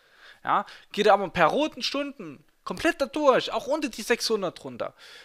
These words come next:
Na, dann ist für mich oben wieder Fehlausbruch siebenundsechzig.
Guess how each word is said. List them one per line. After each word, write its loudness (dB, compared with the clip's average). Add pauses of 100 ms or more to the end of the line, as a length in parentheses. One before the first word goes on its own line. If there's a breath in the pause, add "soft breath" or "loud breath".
(120 loud breath)
Na, -6
dann -4
ist -6
für -6
mich -6
oben -8
wieder -4
Fehlausbruch -4
siebenundsechzig. -4